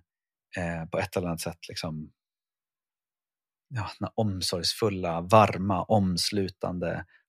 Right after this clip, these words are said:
hållande, eh, alltid närvarande, liksom, i flödet, totalt, liksom, i surrender, i själva flödet, i, liksom, rörelsen,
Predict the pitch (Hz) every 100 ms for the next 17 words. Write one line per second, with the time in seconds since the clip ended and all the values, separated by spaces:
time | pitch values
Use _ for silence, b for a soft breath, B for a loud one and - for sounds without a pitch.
0 | - - 107 95 98 95 90 85 85 82
1 | - _ _ _ - 92 85 - 95 -
2 | 104 98 92 87 87 92 85 80 - -
3 | - 92 92 107 92 - 95 85 82 82
4 | - 104 - 107 87 82 - - 104 -
5 | - 98 - 95 90 90 85 - 110 95
6 | 95 90 85 98 95 - - - 110 98
7 | 87 - - 92 90 95 92 90 90 -
8 | 82 85